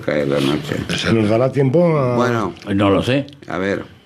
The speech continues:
Speaker 1: otro de los oficios perdidos es el afilador. El afilador era aquel que deambulaba entre ciudades y pueblos con su bicicleta o motocicleta afilando instrumentos con filo,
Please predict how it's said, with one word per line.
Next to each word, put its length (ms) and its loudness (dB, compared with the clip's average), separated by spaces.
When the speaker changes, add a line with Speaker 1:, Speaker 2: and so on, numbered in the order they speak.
Speaker 1:
otro 440 0
de 720 2
los 360 0
oficios 720 0
perdidos 920 0
es 540 -2
el 160 0
afilador. 600 -4
El 200 2
afilador 640 0
era 280 0
aquel 340 -2
que 140 0
deambulaba 760 0
entre 320 0
ciudades 600 0
y 20 0
pueblos 540 -2
con 180 -2
su 160 -4
bicicleta 920 -4
o 40 0
motocicleta 1040 -2
afilando 560 -2
instrumentos 720 0
con 180 0
filo, 480 -4